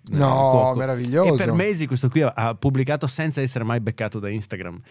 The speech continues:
Speaker 2: Ed è straordinario, adesso vediamo se lo troviamo. Allora, penis cook Instagram. <laughs> Vabbè, abbiamo questo profilo che si chiama Dick Cook, ma, eh, evidentemente no. Ehm,
Speaker 1: <laughs> Eh, beh, è il,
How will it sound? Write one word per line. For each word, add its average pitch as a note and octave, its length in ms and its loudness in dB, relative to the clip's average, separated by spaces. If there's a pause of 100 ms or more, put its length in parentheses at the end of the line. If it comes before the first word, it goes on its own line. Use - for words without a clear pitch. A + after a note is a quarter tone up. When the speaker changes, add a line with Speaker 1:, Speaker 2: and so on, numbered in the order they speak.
(480)
Speaker 2:
Ed C#3 200 -2
è D3+ 340 -2
straordinario, C#3 640 0
adesso A2+ 120 -4
vediamo C#3+ 200 0
se F3 100 -6
lo E3+ 60 -4
troviamo. G2 380 -6
Allora, G2 240 -6 (400)
penis F#3 580 -2 (160)
cook E3+ 540 0
Instagram. B2 680 0 (720)
<laughs> - 480 -2 (1400)
Vabbè, F#2 160 -8
abbiamo G#2 340 -4
questo G2+ 200 -8
profilo G2+ 300 -6
che A#2+ 60 -4
si A#2+ 40 -2
chiama G#2+ 160 -4
Dick C3+ 280 -6
Cook, D3 380 -2
ma, G2 260 -8
eh, - 320 -16
evidentemente G2+ 640 -8
no. A2+ 200 -6 (340)
Ehm, F2 580 -6
Speaker 1:
<laughs> - 40 2
Eh, D#3+ 240 8
beh, C3+ 160 2
è C3+ 40 4
il, C3 140 2